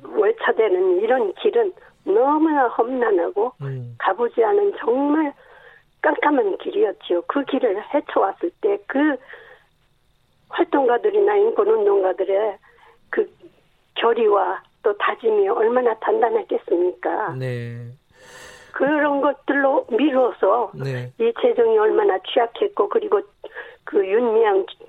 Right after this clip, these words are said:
Speaker 1: 간사가 정말 쥐꼬리만한 월급을 받으면서
Speaker 2: 네.
Speaker 1: 정말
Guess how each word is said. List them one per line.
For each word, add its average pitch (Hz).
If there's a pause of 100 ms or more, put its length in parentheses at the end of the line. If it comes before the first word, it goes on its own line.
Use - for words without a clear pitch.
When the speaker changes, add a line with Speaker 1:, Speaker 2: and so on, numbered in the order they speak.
(120)
Speaker 1:
간사가 196 (600)
정말 214
쥐꼬리만한 247
월급을 226
받으면서 208
Speaker 2:
네. 120
Speaker 1:
정말 349